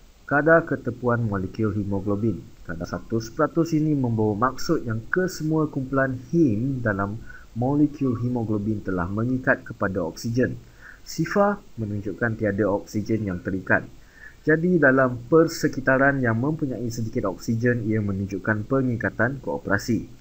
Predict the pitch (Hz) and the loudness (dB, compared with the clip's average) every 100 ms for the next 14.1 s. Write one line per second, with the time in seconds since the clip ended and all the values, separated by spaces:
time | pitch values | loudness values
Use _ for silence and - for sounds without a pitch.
0 | - - 82 82 92 123 139 104 90 85 | -20 -14 -12 -4 0 2 2 -2 -6 -6
1 | 85 71 123 - 165 151 156 143 127 117 | -4 -4 -8 -6 0 2 4 4 4 4
2 | 127 143 131 127 107 - 175 170 160 - | 2 0 0 0 -2 0 0 0 -2 -4
3 | 113 113 - 113 113 113 - 107 90 92 | -2 -4 -4 -6 -2 -2 -2 -4 -4 -6
4 | 104 101 110 123 - 113 104 131 165 151 | -6 -4 -2 -2 -2 -4 -2 -2 2 2
5 | 127 117 104 95 - 110 110 101 - - | 2 0 -2 -4 -8 -4 -4 -4 -8 -4
6 | 107 90 85 90 - 92 113 147 - - | -4 -2 -4 -4 -4 -6 2 4 2 -6
7 | - - - 180 180 180 311 156 170 139 | -14 -14 -6 -4 4 4 4 6 6 6
8 | - 123 120 110 110 98 101 87 90 82 | 4 0 0 0 -2 -2 -4 -6 -2 -2
9 | - - - - - - 120 143 196 208 | -2 -8 -20 -20 -20 -4 2 4 6 6
10 | 185 165 156 139 120 - 147 139 139 113 | 8 6 6 4 0 0 0 0 0 0
11 | 117 131 156 160 127 107 104 101 82 95 | 2 2 4 4 4 0 0 0 0 0
12 | 123 139 101 69 - - 110 90 92 98 | 4 6 4 0 -10 -16 -6 -4 -4 -4
13 | 101 107 104 104 98 92 92 107 120 123 | -4 -4 -4 -6 -4 -6 -4 -4 0 0